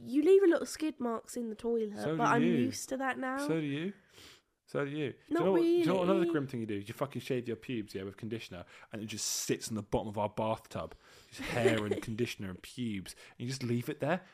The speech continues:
Speaker 2: and you won't clean it up. And I'm trying to clean it up because the conditioner's so thick,
Speaker 1: Yeah.
Speaker 2: and the pubes are
Speaker 1: Thick
Speaker 2: so thick,
Speaker 1: piss.
Speaker 2: it's like a ball of big fat pube.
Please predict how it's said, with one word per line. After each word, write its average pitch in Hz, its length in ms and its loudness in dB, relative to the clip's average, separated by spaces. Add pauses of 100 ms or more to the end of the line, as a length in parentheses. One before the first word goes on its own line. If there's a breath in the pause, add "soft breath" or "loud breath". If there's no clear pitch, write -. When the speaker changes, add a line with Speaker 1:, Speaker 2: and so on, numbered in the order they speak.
(100)
Speaker 2:
and 123 80 -2
you 123 60 0
won't 147 180 0
clean 143 160 -2
it 151 80 -6
up. 170 300 -4 (640)
And 135 100 0
I'm 165 80 2
trying 151 180 -2
to 139 40 -16
clean 143 120 0
it - 60 -6
up 135 120 -10
because 123 220 -8
the - 60 -16
conditioner's 135 400 -4
so 131 180 0
thick, - 600 -6
Speaker 1:
Yeah. 277 300 2
Speaker 2:
and 254 120 0
the - 60 0
pubes - 480 -4
are - 20 2
Speaker 1:
Thick 156 100 0
Speaker 2:
so 139 140 4
thick, 165 320 2
Speaker 1:
piss. - 100 -10
Speaker 2:
it's - 100 -4
like 139 80 -4
a 139 40 -2
ball 160 420 4
of - 240 -6
big 143 200 2
fat - 240 0
pube. 131 320 0